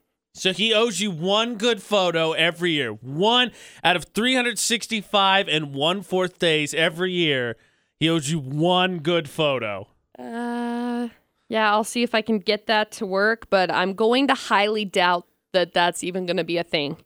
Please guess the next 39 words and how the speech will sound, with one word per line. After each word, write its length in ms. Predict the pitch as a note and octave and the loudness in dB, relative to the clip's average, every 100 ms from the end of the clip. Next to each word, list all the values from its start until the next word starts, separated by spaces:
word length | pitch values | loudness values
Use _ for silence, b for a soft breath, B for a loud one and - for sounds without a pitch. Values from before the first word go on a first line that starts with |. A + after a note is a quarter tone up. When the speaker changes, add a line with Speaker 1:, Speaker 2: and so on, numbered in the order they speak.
| _ _ _ _ _ | _ _ _ _ _
Speaker 2:
until 400 | - C4+ - F4 | 4 4 4 4
we 200 | E4 E4+ | 6 4
end 160 | C4+ C4 | 4 4
up 140 | B3+ | 2
having 640 | - A#3 A3 G#3 G3+ G#3 G3+ _ _ _ _ | 2 2 2 2 0 0 -4 _ _ _ _
a 80 | G#3+ | 0
baby 500 | F#3+ E3+ E3 - - _ - | 2 2 -2 -14 -20 _ -2
one 280 | G3 G3 | 2 4
day 220 | G3 F3+ F3+ | 4 2 2
down 300 | G#3+ D4 E4 | 2 2 2
the 80 | |
road, 340 | C#4 B3 A#3+ G3+ | 2 2 2 2
way 180 | D4 D4+ | 4 4
down 280 | A#3 A3 | 4 4
the 80 | G#3 | 4
road, 340 | G3 F#3 F3+ F3+ - | 4 4 2 0 -2
way, 420 | F3+ A3 A3 A3 - - - | 2 6 4 2 -4 -18 -2
way 280 | G3 A3+ A3+ | 4 4 6
down 240 | A3 G#3 | 4 4
the 80 | G3 | 4
road. 240 | F#3+ F#3 | 4 4
I 40 | F#3+ | 4
wanna 180 | F3+ | 2
clarify 500 | F#3+ A3+ C4 - C#4+ C4+ | 2 4 4 6 4 6
right 220 | C4+ C4+ | 4 4
now, 180 | B3 B3+ | 2 2
if 80 | |
my 120 | B3+ G3+ | 2 4
mom's 340 | A3+ C4+ B3+ | 6 4 4
listening, 480 | C4 C4 C#4 C4 C4 | 2 2 2 2 4
don't 340 | G3 A3+ B3+ | 4 4 4
get 160 | B3+ A#3+ | 0 -2
your 80 | A#3+ | 0
hopes 320 | A3+ G#3+ - | 0 0 2
up. 220 | G#3 G#3 - _ _ _ _ | 0 0 -12 _ _ _ _
Speaker 1:
Fur 280 | - F#3 E3 | -4 0 2
Speaker 2:
Calm 240 | F3+ G#3+ | 4 4
down. 100 | G3+ | 4
Speaker 1:
grandchildren. 400 | D3+ A2+ G#2+ G2+ | 0 -2 -6 -12